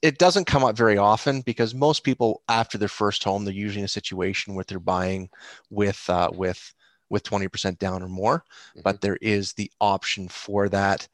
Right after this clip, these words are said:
Speaker 1: And it's something I've done a few times and actually saved, saved clients seven, eight thousand dollars with the insurance premium.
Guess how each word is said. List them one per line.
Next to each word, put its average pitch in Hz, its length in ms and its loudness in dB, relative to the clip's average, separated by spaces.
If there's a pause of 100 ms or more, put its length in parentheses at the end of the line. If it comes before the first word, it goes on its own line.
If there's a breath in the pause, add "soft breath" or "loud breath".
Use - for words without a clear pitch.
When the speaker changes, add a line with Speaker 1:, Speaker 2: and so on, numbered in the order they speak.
(340 loud breath)
Speaker 1:
And 90 240 -4
it's - 140 -4
something 135 320 2
I've 98 140 -2
done 95 160 0
a 95 40 -2
few 98 200 -8
times 90 340 -2
and 92 80 -2
actually 92 300 -8
saved, 92 420 -6 (140)
saved 95 440 -4
clients 92 800 -6
seven, 95 300 -2
eight 90 160 -10
thousand 90 320 -6
dollars 90 340 -10
with 90 120 -14
the 95 100 -16
insurance 85 400 -12
premium. 80 400 -16